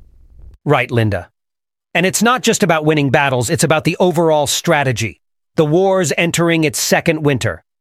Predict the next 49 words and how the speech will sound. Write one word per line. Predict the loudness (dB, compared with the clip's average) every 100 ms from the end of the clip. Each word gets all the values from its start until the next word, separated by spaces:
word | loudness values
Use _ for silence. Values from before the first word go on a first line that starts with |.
| _ -2
Both | 0 0
sides | 0 2 2 0
have | 0
had | 0 0
heavy | 0 0 0
losses | 2 2 0 0 0
and | 2
there's | 0 0
been | 0 0
no | 0
major | 0 0 0 0 -2
shift | 0 -2 0
in | -2 0
power. | 0 0 -2 -6 -14 _ _ _ -6
It's | -2
a | 0
tough | 0 0
situation, | 0 -2 0 0 0 0 0
no | 0
doubt | 0 -2
about | 0 -2 -2
it. | -6 _ _ _ _ -2
And | -2
on |
top | 2 0 0
of | 0
that, | 0 0 -4 _ -2
there's | -2 0
the | 0
issue | 0 0 0
of | -2
transparency. | 0 0 0 0 0 0 -2 -6 -10 _ _ _ _ _ -4
The |
casualty | 0 2 2 0 0
numbers | 0 0 0 0
from | 0 2
Russia | 0 2 0
remain | 2 2 0
shrouded | 0 0 0 0 0 0
in | 0
secrecy, | 0 -2 0 -2 0 -4 -4 -2
which | -2 0
further | 0 0 0
complicates | 0 0 0 0 -2
the | 0 0
assessment | 0 0 0 0 0
of | 0
the |
situation. | -2 -2 0 0 0 -2 -6 -8